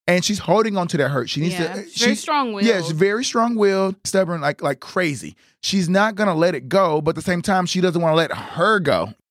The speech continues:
Speaker 1: She's gonna have to do some soul searching
Speaker 2: Yeah.
Speaker 1: and dig deep to really see what she wants.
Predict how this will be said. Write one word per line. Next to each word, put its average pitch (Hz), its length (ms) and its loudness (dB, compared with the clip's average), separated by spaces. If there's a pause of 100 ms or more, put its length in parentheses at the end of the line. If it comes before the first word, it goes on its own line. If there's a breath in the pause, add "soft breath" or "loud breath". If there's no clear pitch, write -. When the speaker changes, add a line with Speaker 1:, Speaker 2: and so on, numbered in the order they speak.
Speaker 1:
She's - 240 -2
gonna 311 100 0
have 247 80 2
to 196 80 0
do 190 80 4
some 160 160 -2
soul 175 260 4
searching - 460 -4
Speaker 2:
Yeah. 180 240 -2
Speaker 1:
and 151 120 0
dig 156 300 2
deep 160 320 0 (280 soft breath)
to 143 100 0
really 175 160 2
see 175 180 -4
what 151 140 2
she 143 100 -2
wants. 151 380 -2